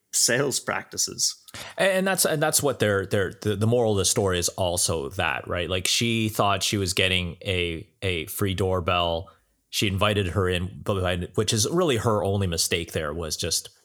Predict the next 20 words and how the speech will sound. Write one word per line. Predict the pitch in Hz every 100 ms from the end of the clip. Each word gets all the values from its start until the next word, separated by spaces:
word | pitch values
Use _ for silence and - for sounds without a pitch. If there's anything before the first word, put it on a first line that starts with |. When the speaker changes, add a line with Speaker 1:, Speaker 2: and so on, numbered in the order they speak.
| _ _
Speaker 2:
how | - 160 160 -
good | 104 117
could | 82
this | 82
doorbell | - - 87 95 92 87
be? | 98 107 82 101 -
You, |
she | -
must | 131 226
have | 147
had | 131
a | 113
Speaker 1:
Mm-hmm. | 92
Speaker 2:
working | 110 - 104
doorbell | 98 107 98 87
to | -
begin | 80 120
with. | 120 - - -
In | 180
fact, | 190 185